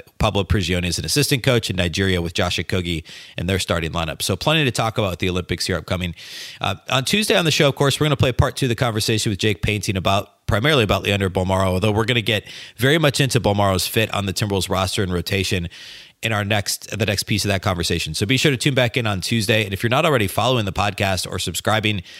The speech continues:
you can do that anywhere you listen to podcasts. That, of course, includes Apple as well as Spotify, Google, the all-new Odyssey app. That's Odyssey spelled A U D A C Y.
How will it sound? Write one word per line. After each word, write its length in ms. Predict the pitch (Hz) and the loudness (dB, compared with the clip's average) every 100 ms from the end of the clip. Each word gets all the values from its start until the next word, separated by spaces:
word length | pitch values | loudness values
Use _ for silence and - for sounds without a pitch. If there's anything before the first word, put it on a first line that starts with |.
| - - | -20 -10
you 80 | 110 | -2
can 100 | 143 | 2
do 100 | 147 | 4
that 200 | 147 127 | 4 0
anywhere 300 | 143 175 175 | -2 0 0
you 100 | 127 | 2
listen 240 | 110 - | 2 2
to 80 | 113 | 0
podcasts. 540 | 92 92 90 80 67 - | 0 0 -2 -4 -4 -4
That, 100 | 87 | -4
of 80 | |
course, 260 | 87 107 104 | -2 0 0
includes 300 | 101 - 85 | -2 -2 -2
Apple 460 | 92 104 107 101 - | 0 0 2 0 -2
as 140 | 90 | -2
well 140 | 98 92 | -2 -2
as 140 | - | -2
Spotify, 640 | - 110 110 117 104 101 - - - - _ | 2 2 2 2 2 0 -4 -14 -20 -20 _
Google, 460 | 127 131 127 120 110 | 0 2 4 4 2
the 160 | 92 | 0
all-new 320 | 90 113 120 98 | 0 2 2 2
Odyssey 460 | 101 98 - 95 | 2 2 0 0
app. 260 | 92 90 - - _ | 0 0 -4 -6 _
That's 160 | - 90 | -8 0
Odyssey 360 | 101 101 - 98 | 2 2 0 0
spelled 280 | 101 95 | 0 -2
A 80 | 85 | 0
U 180 | 110 107 | 0 2
D 220 | 95 107 | 2 0
A 120 | 98 | 2
C 260 | 95 - 110 | 0 0 0
Y. 320 | 92 92 90 | 2 2 0